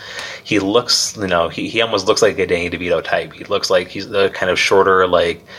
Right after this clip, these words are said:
punchier kind of guy. In this, he's, like, a big, stocky, like, beefy guy. And part of it has to do with him aging, I'm sure, but, like, The Sopranos only came out four years after this movie did, so it's not even that so much. It's just, like, they do a really good job with this costuming in this movie to, like, make him into a character.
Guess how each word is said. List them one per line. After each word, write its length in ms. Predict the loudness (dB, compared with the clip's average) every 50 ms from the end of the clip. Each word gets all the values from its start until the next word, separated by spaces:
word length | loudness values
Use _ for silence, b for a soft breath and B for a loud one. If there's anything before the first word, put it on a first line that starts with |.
| B B B -2
punchier 460 | 0 0 0 0 0 0 2 2 2
kind 200 | 2 -2 -2 -2
of 100 | -2 0
guy. 240 | 2 2 4 4 2
In 240 | 0 -2 -4 -4 0
this, 180 | 0 2 2 2
he's, 140 | 0 2 2
like, 140 | 2 2 2
a 80 | 0
big, 340 | -2 -2 0 0 0 0 0
stocky, 460 | 0 0 2 2 0 0 0 -2 -4 -4
like, 280 | -4 -4 -4 -6 -10 -10
beefy 320 | -10 -8 -8 -8 -2 2
guy. 400 | 4 4 6 4 4 2 0 -4 B B B B B B -6
And 120 | -6 -4 0
part 180 | 2 2 2
of 80 | 2 2
it 100 | 2 0
has 180 | 0 0 -2
to 60 | -2 -4
do 100 | -4 -4
with 120 | -4 -4
him 120 | -6 -6
aging, 340 | -4 -4 -4 -4 -4 -4 -4
I'm 100 | -4 -6 -4
sure, 220 | 0 2 2 2
but, 160 | 2 2 2
like, 220 | 2 2 0 0 -6 -14 -20 -20 B B B B B B B B
The 100 | -4 -2
Sopranos 460 | 0 0 0 0 0 0 2 2 2
only 160 | 0 0 -2 -4
came 200 | -4 -4 0 0
out 160 | 0 0 -2
four 220 | -4 -4 -2 -2
years 300 | 0 0 0 0 2 2
after 220 | 0 0 0 -2 -6
this 180 | -8 -8 -8
movie 240 | -8 -8 -6 -6 -4
did, 180 | -2 -2 -2 -2
so 120 | -4 -4
it's 160 | -4 -6 -4 -2
not 200 | -2 -2 0 0
even 240 | -2 -2 -2 -2
that 220 | 0 0 0 0 0
so 160 | 0 -2 0
much. 300 | 0 0 0 0 -2 -4
It's 120 | -8 -8 -6
just, 160 | -6 0 2
like, 160 | 2 2 2
they 80 | 0 0
do 100 | 0 0
a 60 | 0
really 240 | 2 0 0 0 0
good 100 | 0 2
job 180 | 4 4 4 4
with 80 | 2
this 100 | -4 -8
costuming 460 | -6 -4 -4 -4 -2 -2 -4 -4 -4 -4
in 60 | -4
this 160 | -4 -4 -4
movie 200 | -4 -4 -4 -4
to, 80 | 0 4
like, 220 | 4 4 4 2
make 240 | -2 -4 -4 -2 0
him 240 | 0 0 0 0 0
into 260 | -2 -2 -2 0 0
a 60 | 0
character. 560 | 2 4 4 4 4 2 2 2 2 2 0